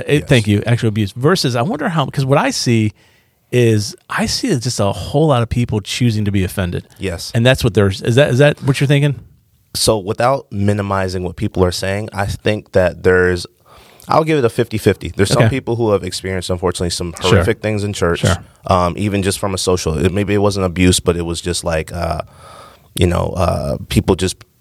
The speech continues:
Speaker 2: pushing them away,
Speaker 1: Mm-hmm.
Speaker 2: just, you know, isolation,
Speaker 1: Mm-hmm.
Speaker 2: cliques, whatever stuff,
Speaker 1: Right,
Speaker 2: stuff that's
Speaker 1: right.
Speaker 2: hurtful on an inside level,
Speaker 1: Right.
Speaker 2: um, which I would say is not right. The other half, I would say, is just like, okay,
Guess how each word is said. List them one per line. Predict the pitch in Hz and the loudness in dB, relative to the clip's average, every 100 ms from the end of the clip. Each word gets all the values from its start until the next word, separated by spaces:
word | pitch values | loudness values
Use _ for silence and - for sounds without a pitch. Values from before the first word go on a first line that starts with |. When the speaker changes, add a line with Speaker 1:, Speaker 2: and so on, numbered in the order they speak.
| - | -2
Speaker 2:
pushing | - 113 95 | 2 2 0
them | 90 | -2
away, | 85 82 80 - | -2 -4 -8 -2
Speaker 1:
Mm-hmm. | 117 110 | 2 4
Speaker 2:
just, | 101 101 92 | 4 2 2
you | 90 | -2
know, | 82 | -2
isolation, | 92 87 87 87 - 107 | -2 -4 -4 -6 -2 0
Speaker 1:
Mm-hmm. | 98 | 0
Speaker 2:
cliques, | 95 90 - 101 | 0 -2 -4 -2
whatever | 110 90 80 | 0 0 -2
stuff, | - - 120 | -6 -4 2
Speaker 1:
Right, | 92 | 4
Speaker 2:
stuff | 127 123 | 2 2
that's | 117 | 2
Speaker 1:
right. | 85 85 | 2 2
Speaker 2:
hurtful | 107 104 87 | 0 -2 -2
on | 92 | -2
an | 85 | -4
inside | 87 87 87 78 | -6 -6 -6 -4
level, | 85 82 78 82 - - - | -2 0 -2 -6 -12 -16 -4
Speaker 1:
Right. | - | 0
Speaker 2:
um, | 98 87 | 2 4
which | 95 87 | 2 2
I | 101 | 2
would | 101 92 | 2 0
say | 95 | -4
is | 92 85 | -6 -4
not | 90 | -4
right. | 90 82 - | -2 -4 -6
The | 95 98 | -4 0
other | 117 139 117 | 2 4 4
half, | 101 90 | 4 0
I | - 90 | 0 0
would | 90 | 0
say, | - 90 87 | 0 2 2
is | 82 | -2
just | 85 - | -6 -2
like, | 80 76 - | 0 -2 2
okay, | 104 104 87 | 2 2 -6